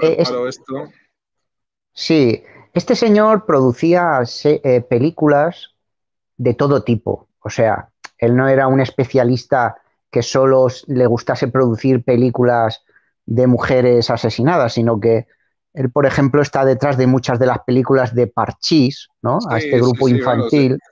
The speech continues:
Speaker 2: Es lo que digo yo, y, y Los Vingueros y todas estas, que no es
Speaker 1: Exacto, películas del Destape en tono humorístico, ¿no? En to-, más desenfadadas. Y
Speaker 2: Sí.
Speaker 1: luego, que es lo que hoy nos ocupa, ¿no?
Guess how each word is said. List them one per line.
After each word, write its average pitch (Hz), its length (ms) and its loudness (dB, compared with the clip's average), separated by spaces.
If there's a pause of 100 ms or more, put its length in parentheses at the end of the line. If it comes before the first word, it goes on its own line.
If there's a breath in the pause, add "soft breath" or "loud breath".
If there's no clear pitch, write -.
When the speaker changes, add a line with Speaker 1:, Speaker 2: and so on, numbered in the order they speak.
Speaker 2:
Es 135 100 -10
lo 139 140 -8
que 139 100 -10
digo 131 200 -4
yo, 139 240 -6
y, 123 60 -8
y 127 180 -6
Los 117 180 -8
Vingueros 127 640 -6
y 107 40 -18
todas 113 240 -8
estas, 98 500 -16 (120)
que 101 120 -12
no 107 100 -8
es 101 100 -14
Speaker 1:
Exacto, 123 540 -2
películas 127 520 0
del 131 160 2
Destape 127 480 -2
en 127 120 2
tono 131 240 0
humorístico, 135 840 0
¿no? 135 200 0
En 123 100 -2
to-, 120 120 0
más 127 440 -2
desenfadadas. 131 1000 0 (460 soft breath)
Y 143 80 2
Speaker 2:
Sí. 147 60 4
Speaker 1:
luego, 220 600 2 (380)
que 135 200 4
es 156 140 -4
lo 165 240 2
que 131 160 2
hoy 147 560 2
nos 135 240 0
ocupa, 131 460 -2
¿no? 139 260 -2